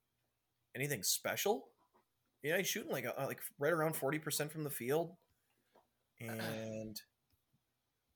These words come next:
Speaker 1: I, I don't know how many assists a game he averages. I don't, I, I
Speaker 2: Three and a
Speaker 1: think the
Speaker 2: half, but also three turnovers per game.
Speaker 1: Yeah, like, so he, he's, I don't know. He's just kind of a, he's a good freshman guard.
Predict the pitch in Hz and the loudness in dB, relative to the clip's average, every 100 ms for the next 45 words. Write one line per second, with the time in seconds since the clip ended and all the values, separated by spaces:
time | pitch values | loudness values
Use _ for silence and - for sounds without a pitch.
0 | _ _ _ _ _ _ _ - 143 147 | _ _ _ _ _ _ _ -4 0 4
1 | 160 170 170 165 147 104 - 170 147 127 | 4 6 6 4 2 4 6 6 4 2
2 | 151 165 160 160 160 170 165 151 143 - | 2 4 6 4 4 4 4 4 2 -4
3 | 127 - 151 117 123 120 113 107 110 110 | -6 -2 4 6 8 8 8 8 8 6
4 | 110 - _ _ - 110 110 123 110 110 | 4 -4 _ _ 4 6 6 2 -2 -2
5 | 104 113 104 107 113 110 - 113 110 113 | -2 -4 -4 -2 -4 -4 -6 -2 0 -2
6 | 120 _ _ _ _ _ _ 208 254 190 | -6 _ _ _ _ _ _ 8 10 10
7 | 139 151 - 220 214 208 196 220 - - | 8 6 8 6 6 2 -2 0 0 -2
8 | 143 - 233 151 165 185 185 190 - - | -6 2 4 6 6 2 -4 -2 0 4
9 | 196 180 175 196 165 175 160 156 151 165 | 4 4 4 2 4 2 4 4 4 0
10 | 127 104 139 | 4 6 4